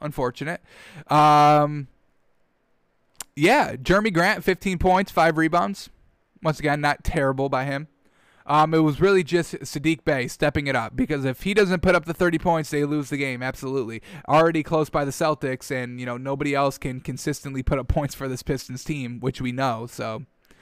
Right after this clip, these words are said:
Uh, Pistons get the win over the Celtics. Fade the Celtics big, folks. At least until Marcus, uh, Smart comes back, and then maybe we can start buying them a little bit more, but even then, it's just nothing great.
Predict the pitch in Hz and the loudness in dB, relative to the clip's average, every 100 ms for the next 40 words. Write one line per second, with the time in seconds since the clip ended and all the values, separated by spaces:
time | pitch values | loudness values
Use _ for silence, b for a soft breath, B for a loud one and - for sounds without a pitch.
0 | b b b b b b 127 127 127 127 | b b b b b b 2 4 4 4
1 | 120 - - 165 - 165 143 180 180 208 | 0 0 0 0 -2 -4 0 2 4 4
2 | 214 143 - - 143 151 160 - 190 196 | 2 -2 -10 -4 0 0 -2 -2 0 0
3 | 160 - - - _ _ _ _ _ - | -2 -4 -14 -18 _ _ _ _ _ -10
4 | - 160 170 147 170 185 180 185 135 120 | -2 2 2 0 -2 2 2 0 -2 0
5 | 175 - 147 147 - - 147 160 220 240 | 0 0 -6 -6 -10 -18 -14 -10 -10 -10
6 | 226 214 180 170 185 180 - - 135 156 | -8 -4 0 2 4 2 0 -8 -2 2
7 | 147 - 156 175 190 180 160 165 160 147 | 2 4 2 2 0 -2 2 2 2 0
8 | 156 139 139 160 175 175 170 - 170 151 | 0 0 0 2 0 0 -4 0 0 0
9 | 127 135 156 160 160 156 165 165 156 151 | -2 -4 -2 -2 -2 0 0 2 2 4
10 | 165 170 135 127 117 B 147 190 202 131 | 4 4 2 -2 -4 B -8 -2 -2 -2
11 | 123 135 117 113 - 143 139 135 143 123 | -2 -4 -6 -10 -12 -10 -10 -8 -8 -8
12 | 110 117 113 110 | -10 -8 -6 -8